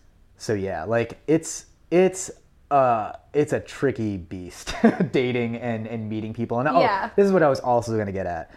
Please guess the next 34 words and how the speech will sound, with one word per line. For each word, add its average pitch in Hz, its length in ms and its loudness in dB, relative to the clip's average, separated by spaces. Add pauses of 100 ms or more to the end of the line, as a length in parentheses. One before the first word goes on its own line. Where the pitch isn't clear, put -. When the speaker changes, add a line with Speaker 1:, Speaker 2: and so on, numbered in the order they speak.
(240)
Speaker 1:
Um, 107 440 0 (280)
there's 196 200 6
a 139 80 4
huge, 160 800 -2 (280)
huge 175 520 0
difference 110 420 -2
between 110 500 -6
dating 175 540 -2 (160)
and 120 200 -4
being 113 200 0
in 104 80 -4
a 98 60 -6
relationship. 85 760 -10
Speaker 2:
Oh, 262 140 6
yeah. 214 380 0
Speaker 1:
And 139 380 0
I 127 140 2
think 151 420 0
a 147 60 4
lot 117 360 4
of 117 60 -4
people 110 520 -2 (160)
don't 98 420 -2 (320)
necessarily 101 640 -6
realize 85 540 -10
that. - 320 -14 (120)
Speaker 2:
Mm-hmm. 220 380 -6 (200)
Speaker 1:
And, 127 200 -2
like, 110 260 -2
they, 123 240 2
and, 131 180 -2
like, 104 220 -4
that's 120 400 -2
where 123 560 2